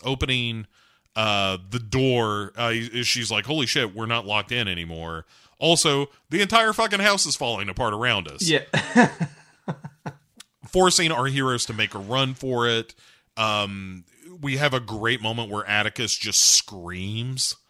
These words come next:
Speaker 2: Mm-hmm.
Speaker 1: and energy, like, flows out of him and then dissipates,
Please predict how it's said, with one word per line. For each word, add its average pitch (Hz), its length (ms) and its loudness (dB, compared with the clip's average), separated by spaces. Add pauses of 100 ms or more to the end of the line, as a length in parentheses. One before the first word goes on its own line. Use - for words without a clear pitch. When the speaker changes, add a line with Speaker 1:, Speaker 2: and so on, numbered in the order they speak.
Speaker 2:
Mm-hmm. 123 340 -6 (180)
Speaker 1:
and 127 340 2
energy, 120 640 -2
like, 104 260 -4
flows 110 480 -4
out 101 220 -2
of 107 180 -4
him 107 160 -2
and 98 160 -4
then 90 220 -8
dissipates, 90 840 -4